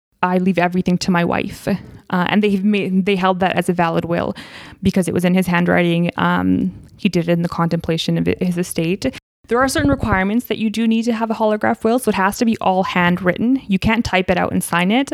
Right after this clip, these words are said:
Um, it has to be in your own handwriting, has to be dated, it has to, um,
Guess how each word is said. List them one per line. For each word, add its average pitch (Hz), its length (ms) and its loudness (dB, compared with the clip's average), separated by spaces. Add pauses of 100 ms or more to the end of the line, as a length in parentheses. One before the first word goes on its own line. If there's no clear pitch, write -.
(420)
Um, 175 180 0
it 180 60 2
has 185 160 0
to - 80 0
be 220 120 2
in 240 40 4
your 226 140 2
own 196 140 2
handwriting, 175 560 2
has 180 240 -4
to 196 100 -4
be 196 100 0
dated, 175 440 2
it 185 40 -10
has 175 300 -6
to, 180 320 0 (400)
um, 175 760 0